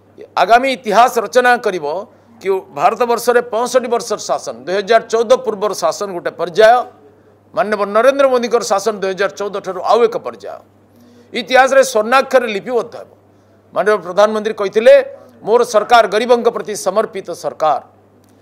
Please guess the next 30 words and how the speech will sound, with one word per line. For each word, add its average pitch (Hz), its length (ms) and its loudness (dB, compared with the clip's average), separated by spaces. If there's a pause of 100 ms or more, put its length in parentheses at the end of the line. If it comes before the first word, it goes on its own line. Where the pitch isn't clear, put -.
(400)
ଆଜି 226 160 0
ସମସ୍ତ 285 400 4
ଯୋଜନା 233 480 0
ଗରିବର 269 380 2
କଲ୍ୟାଣ 214 440 2
ପାଇଁ 185 180 -4
ହେଇଛି, 160 440 -12 (500)
ଏଇ 214 100 0
କଥାଟା 196 400 -4
ଇତିହାସ 175 420 -6
ଲେଖିବାକୁ 147 400 -12
ବାଧ୍ୟ 156 280 -8
ହେବ। - 100 -20 (1160)
ଖାଲି 220 200 -4
ସେତିକି 226 340 -6
ନୁହେଁ, 147 260 -8 (640)
ସେ - 160 -4
କହିଥିଲେ 247 440 2
ଯେ, 233 100 0
"ମୁଁ 233 140 -2
ପ୍ରଧାନମନ୍ତ୍ରୀ 233 640 0
ନୁହେଁ, 240 200 -2
ପ୍ରଧାନ 233 420 2
ସେବକ," 240 480 4 (680)
ଆଉ 180 60 0
ସେ 233 160 0
କାମଟା 233 300 2
ସେ 233 140 -2
କରିକି 214 280 -4
ଦେଖେଇଛନ୍ତି। 170 640 -2